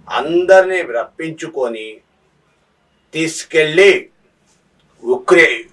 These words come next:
ఉక్రెయిన్పై యుద్ధం చేయించింది. దరిదాపుగా నలుగురు భారతీయులు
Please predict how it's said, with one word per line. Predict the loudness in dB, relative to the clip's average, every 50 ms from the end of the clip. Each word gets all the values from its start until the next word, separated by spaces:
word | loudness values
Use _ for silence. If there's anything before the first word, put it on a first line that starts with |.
| _ _ _ _ _
ఉక్రెయిన్పై | -16 -14 -8 -4 0 4 4 4 4 2 2 2 0 0
యుద్ధం | 0 -4 -6 -2 2 2 2 2 0 -6
చేయించింది. | -6 -4 -4 -4 -4 -4 -6 -10 -12 -14 -16 -16 _ -20 _ _ _ _ _ _ _ _ _ _ _ _ _ _ _ _ _ _ _ _ _ _ _ _ _ _ _ _ _ _ _ _ _ _ _ _ _ _ _ _ _ _ _ _ _ _ _ _ _ _ _ _ _ _ _ _ _ _ _ _ _ _ _ _ _ _ _ _ _ _ -20 -20 _ -2 0
దరిదాపుగా | 2 2 2 4 4 6 6 6 4 2 -4 -4 0 2 4 4 4 2 -2 -8 _ _ _ _ _ _ _ _ _ _ _ _ _ _ -10
నలుగురు | -8 -6 -6 -6 -4 -4 -4 -2 -2 -4 -6 -8 -12 _ _ _ _ _ _ -4
భారతీయులు | 0 2 2 2 2 0 -2 -6 -8 -6 0 2 2 2 0 -2